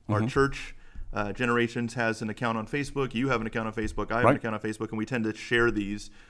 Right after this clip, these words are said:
Speaker 1: Uh, feel free to put the question just in the comments, and we will see them there. If you're listening to this just as you're subscribed to an Apple Podcast and just like me, they just, they just show up, uh, we're gonna put together an email account at our church.
Speaker 2: Yeah.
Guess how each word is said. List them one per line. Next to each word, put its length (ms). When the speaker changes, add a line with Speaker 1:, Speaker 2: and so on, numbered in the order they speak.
Speaker 1:
Uh, 200
feel 200
free 180
to 60
put 160
the 60
question 480
just 220
in 80
the 80
comments, 440
and 120
we 80
will 100
see 260
them 280
there. 320
If 220
you're 140
listening 320
to 60
this 200
just 360
as 200
you're 100
subscribed 600
to 100
an 60
Apple 240
Podcast 580
and 100
just 320
like 160
me, 200
they 100
just, 320
they 100
just 140
show 240
up, 220
uh, 320
we're 120
gonna 140
put 180
together 360
an 100
email 460
account 400
at 120
our 120
church. 500
Speaker 2:
Yeah. 160